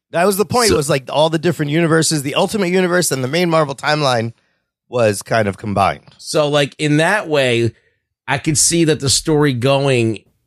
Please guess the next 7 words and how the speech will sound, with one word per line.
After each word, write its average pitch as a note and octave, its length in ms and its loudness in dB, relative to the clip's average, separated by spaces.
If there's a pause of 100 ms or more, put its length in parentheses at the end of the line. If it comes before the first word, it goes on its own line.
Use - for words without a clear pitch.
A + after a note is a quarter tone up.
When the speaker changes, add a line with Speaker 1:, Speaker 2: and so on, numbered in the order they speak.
(120)
Speaker 2:
using C#3 520 0
the, B2+ 100 2
the A2+ 260 -2
Kang C3 400 0
timeline C3 720 0
thing, G#2+ 440 0
like, G2 200 -2